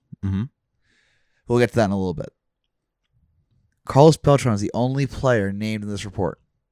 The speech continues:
Speaker 1: Yeah.
Speaker 2: It's a little
Speaker 1: Yep.
Speaker 2: fucked up.
Speaker 1: It's very fucked up. But can I, can I just quote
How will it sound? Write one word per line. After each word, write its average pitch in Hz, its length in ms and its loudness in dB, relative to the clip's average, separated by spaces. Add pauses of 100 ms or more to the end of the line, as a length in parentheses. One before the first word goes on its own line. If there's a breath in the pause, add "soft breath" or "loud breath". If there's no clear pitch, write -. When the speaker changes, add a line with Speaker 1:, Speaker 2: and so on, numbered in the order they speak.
(260)
Speaker 1:
Yeah. - 180 -10 (1400)
Speaker 2:
It's - 120 -10
a 131 40 2
little 131 140 6
Speaker 1:
Yep. 143 100 -2 (100)
Speaker 2:
fucked - 280 -2
up. 92 160 -8 (580)
Speaker 1:
It's 95 100 -10
very 110 200 4
fucked 80 260 -10
up. 73 160 -16 (1160)
But 104 280 2 (680)
can 113 120 2
I, 120 200 4
can - 200 -16
I 117 80 -4
just 127 240 -8 (220)
quote 107 340 2